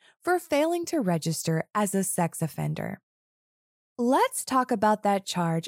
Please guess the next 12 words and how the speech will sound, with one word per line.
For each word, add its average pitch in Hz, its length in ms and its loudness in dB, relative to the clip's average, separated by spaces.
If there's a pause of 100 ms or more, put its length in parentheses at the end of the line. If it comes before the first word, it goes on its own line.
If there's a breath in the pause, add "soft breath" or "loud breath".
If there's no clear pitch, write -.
of 202 160 -2
causing 214 420 2
corporal 269 440 0
injury 190 380 0
to 190 180 -2
a 190 60 0
child 147 460 -4
for 262 220 0
just 190 300 -2
a - 20 -2
hot 147 260 -4
minute, 156 360 -4